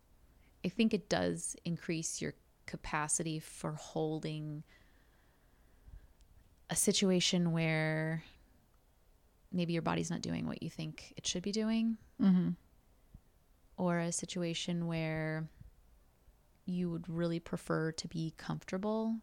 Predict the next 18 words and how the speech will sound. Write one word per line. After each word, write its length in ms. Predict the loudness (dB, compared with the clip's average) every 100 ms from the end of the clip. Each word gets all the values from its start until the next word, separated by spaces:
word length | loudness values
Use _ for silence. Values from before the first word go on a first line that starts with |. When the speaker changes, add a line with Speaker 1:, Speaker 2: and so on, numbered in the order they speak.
| -4 -2
Speaker 1:
but 100 | -2
you 140 | -2
know 380 | -2 -2 -2 0
that 180 | -2 -2
on 140 | -2
the 120 | -4 -4
other 220 | -2 -2
side 440 | -2 -2 -2 -4 -6
of 120 | -10 -6
discomfort 800 | -6 -6 -4 -4 -4 -2 -2 -2 -4
is 140 | -6
something 560 | -6 -8 -8 -8 -8 -10 -14 -14 -12 -4
better. 400 | -2 0 -2 -6 -6 6
Speaker 2:
Mm. 300 | 8 8 4
Speaker 1:
You 80 | 0
get 100 | -2
to 60 |
be 560 | -4 -2 0 0 -2